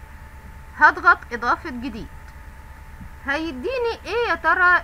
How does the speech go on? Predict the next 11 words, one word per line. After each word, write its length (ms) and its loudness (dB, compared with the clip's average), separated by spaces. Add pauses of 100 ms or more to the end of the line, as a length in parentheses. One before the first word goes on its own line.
نوعية 520 -2
السؤال 380 -6
اللي 160 -8
أنت 180 -8
عايز 420 0 (140)
تطرحه 560 -4 (120)
للطلبة؟ 580 -2 (1000)
يا 100 -10
ترى 220 4
عايز 340 4
اختيار 680 -2